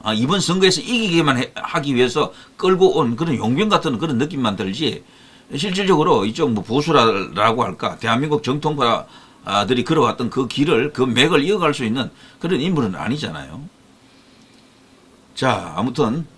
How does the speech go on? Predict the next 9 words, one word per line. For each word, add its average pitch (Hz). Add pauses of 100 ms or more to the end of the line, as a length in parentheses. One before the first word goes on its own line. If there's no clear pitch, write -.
(540)
공식 165
석상 135
나온 113
한덕수 120
추대위, 107
하버드 151
나온 104
한덕수 120
대통령감. 92